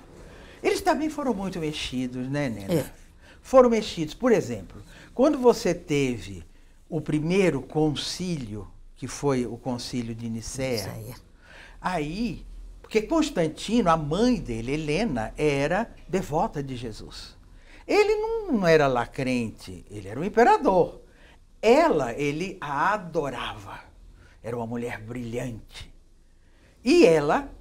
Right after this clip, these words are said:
Speaker 1: quando conheceu a mensagem do Cristo, ela realmente entregou-se a Jesus. O que que aconteceu? Aconteceu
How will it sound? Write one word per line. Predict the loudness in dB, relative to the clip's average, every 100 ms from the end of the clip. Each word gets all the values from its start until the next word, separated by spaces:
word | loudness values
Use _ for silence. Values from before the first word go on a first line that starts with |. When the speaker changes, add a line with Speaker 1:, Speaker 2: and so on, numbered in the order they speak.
| 2
Speaker 1:
quando | 4 6
conheceu | 4 2 2 -4 -4 2 4 4 0 -6
a | -6
mensagem | -6 -6 -4 -4 -4 -4
do | -4
Cristo, | -2 0 0 0 -8 -8 -18 -20 -8
ela | 0 0
realmente | 0 -2 0 0 0 0 -4 -6 -8 -8
entregou-se | -10 -6 -6 -2 0 -2 -8 -16 -20 -20 -20 -20 -20 -20 -20 -20 -20 -20 -8
a | -2
Jesus. | 4 4 2 -6 -10 -18 -14
O |
que | -8 -4
que | -4
aconteceu? | -4 -8 -8 -12 -18 -20 -20 -20 -20 -20 -20 -14 -4
Aconteceu | -2 -2 2 2 2 4 6 6 2